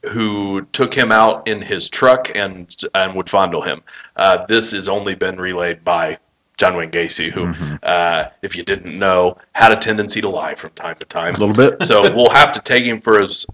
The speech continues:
Speaker 1: his word on that, not to diminish if that was the case. That is horrible. Um, he got involved in local politics around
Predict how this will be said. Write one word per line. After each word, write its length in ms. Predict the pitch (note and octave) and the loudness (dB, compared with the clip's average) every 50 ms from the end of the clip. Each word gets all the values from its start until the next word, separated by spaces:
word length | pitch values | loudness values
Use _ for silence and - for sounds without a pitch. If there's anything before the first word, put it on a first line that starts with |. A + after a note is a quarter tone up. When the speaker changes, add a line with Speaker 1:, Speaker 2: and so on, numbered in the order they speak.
| - | -10
Speaker 1:
his 180 | - G#2+ F#2 F2+ | -10 -10 -8 -2
word 200 | G2+ G#2+ G#2 G#2 | 0 0 2 2
on 140 | G2+ G2+ G2 | 0 0 0
that, 280 | G2+ G#2 G#2 G2+ - - | 2 2 2 2 2 0
not 260 | G#2 G#2 G2+ - - | -2 -2 -2 -4 -4
to 280 | - G2+ F#2 F#2 F2+ F2 | -2 0 0 0 0 -2
diminish 500 | - G2 G2 G2+ G2+ G2+ G2 F#2 - - - | -4 -8 -6 -4 -2 -2 0 0 -2 -2 -4
if 160 | - - - | -8 -14 -4
that 200 | - G2 F#2+ F#2 | 2 2 2 2
was 220 | F2+ F#2+ F#2 F2 - | 2 -2 -2 -2 -4
the 80 | F2 | -10
case. 400 | E2+ - - F#2+ F2+ F2 - - - | -8 -4 -2 -2 -2 -2 -4 -6 -4
That 160 | - F2 E2 F2 | -2 -2 0 0
is 140 | F2 E2+ - | -2 -4 -4
horrible. 420 | - F#2+ F#2 F2 - F2 G2 - _ _ _ _ _ _ _ _ _ | -2 -2 -2 -2 -2 -4 -6 -6 _ _ _ _ _ _ _ _ _
Um, 480 | - G2+ G#2+ G#2 G2+ G2 F#2+ F#2+ F#2+ F#2+ _ _ _ _ _ _ _ _ _ _ _ _ _ _ - - | 0 2 4 6 6 4 2 0 -6 -14 _ _ _ _ _ _ _ _ _ _ _ _ _ _ -14 -12
he 180 | - A2+ C#3 C3+ | -2 0 0 2
got 340 | C3 C3+ C3 C3 C3 C3 | 6 8 8 8 8 6
involved 540 | B2 A#2 A2 A2 A#2+ A#2+ A#2+ A#2+ A#2+ - A2+ | 2 -4 -2 2 6 8 8 8 8 6 4
in 180 | G2 G#2 G#2+ G2+ | -2 -2 0 2
local 260 | A2 A2+ A2 A#2+ G#2 | 2 2 4 2 -2
politics 500 | - - A2+ A2 A2 G#2+ - A#2+ A2 - - | 2 4 4 4 4 4 2 0 0 0 -2
around 280 | G#2 G2+ F#2+ F2+ - | -2 -2 -2 -4 -6